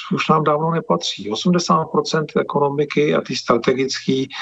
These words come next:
říkají odborníci, nám prostě nepatří. Si rozebral ten nadnárodní kapitál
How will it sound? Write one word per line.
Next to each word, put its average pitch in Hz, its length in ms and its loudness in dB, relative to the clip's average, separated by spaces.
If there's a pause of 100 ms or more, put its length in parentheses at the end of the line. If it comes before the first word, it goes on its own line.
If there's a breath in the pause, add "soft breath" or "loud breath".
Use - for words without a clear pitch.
(180 loud breath)
říkají 131 320 2
odborníci, 123 640 0
nám 120 360 0
prostě 113 320 0
nepatří. 101 560 -2
Si - 180 2
rozebral 123 680 2
ten 127 380 -2
nadnárodní 117 580 0
kapitál 131 640 0